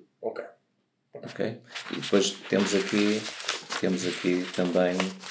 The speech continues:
Speaker 2: especificado os sinistros, os sinistros suspeitos e os sinistros com fraude registada.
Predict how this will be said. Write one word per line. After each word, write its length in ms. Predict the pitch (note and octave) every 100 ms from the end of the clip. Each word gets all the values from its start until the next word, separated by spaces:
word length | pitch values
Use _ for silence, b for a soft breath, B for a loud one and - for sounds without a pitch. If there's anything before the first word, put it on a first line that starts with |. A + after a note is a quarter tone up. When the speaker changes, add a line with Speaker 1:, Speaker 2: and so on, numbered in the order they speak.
| - -
Speaker 2:
especificado 1120 | - F#2 - - - F2 - F#2 F#2+ F#2+ G2 G2+ b b
os 80 | -
sinistros, 460 | F#2+ F#2 - - -
os 120 | -
sinistros 300 | F#2 - -
suspeitos 440 | - G2+ G#2+ -
e 40 | G#2+
os 100 | -
sinistros 280 | G#2+ - -
com 80 |
fraude 240 | G#2+ A2+ -
registada. 540 | - - G2+ F2+ -